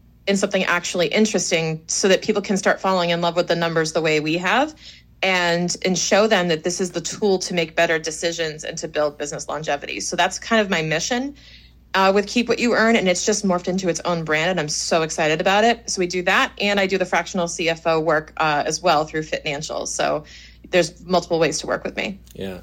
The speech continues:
Speaker 2: and I listen to the podcast. You, you're not doing this, like, bi-weekly or twice a month.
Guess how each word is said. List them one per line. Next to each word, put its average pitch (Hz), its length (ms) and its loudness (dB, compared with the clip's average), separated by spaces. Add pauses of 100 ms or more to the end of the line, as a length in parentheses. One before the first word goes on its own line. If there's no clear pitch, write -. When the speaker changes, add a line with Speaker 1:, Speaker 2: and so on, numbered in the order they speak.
(100)
Speaker 2:
and 110 80 -4
I 123 60 2
listen 127 260 2
to 113 60 2
the - 60 -6
podcast. 120 480 4
You, 127 120 2
you're 131 260 4
not 131 140 6
doing 131 220 6
this, 117 180 4
like, 104 200 0 (140)
bi-weekly 110 880 4
or 98 140 2
twice 117 340 2
a 117 60 -2
month. 107 420 0